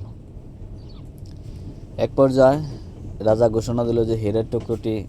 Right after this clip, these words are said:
উদ্ধার করে দিবে তাকে মহা মূল্যবান পুরস্কারে পুরস্কৃত করা হবে।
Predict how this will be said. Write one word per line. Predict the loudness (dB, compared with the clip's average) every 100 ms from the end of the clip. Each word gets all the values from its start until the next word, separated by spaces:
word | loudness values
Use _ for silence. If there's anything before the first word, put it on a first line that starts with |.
| -12 -14 -14 -14 -12 -12 -4
উদ্ধার | -2 2 4 4
করে | 2 2
দিবে | 2 2
তাকে | 2 -2 -2 -6 -6 -14 -16 -16 -16 -16 -8
মহা | 0 4 8 8 8 4
মূল্যবান | 0 2 4 4 2 -2 -8 -4
পুরস্কারে | -2 -2 -2 0 0 0 -6 -18 -18 -20 -18 -18 -18 -18 -18 -16 -16 -16 -16 -18 -18 -18 -16 -16 -2
পুরস্কৃত | 0 0 -2 -2 0
করা | 0 2 2
হবে। | 2 -2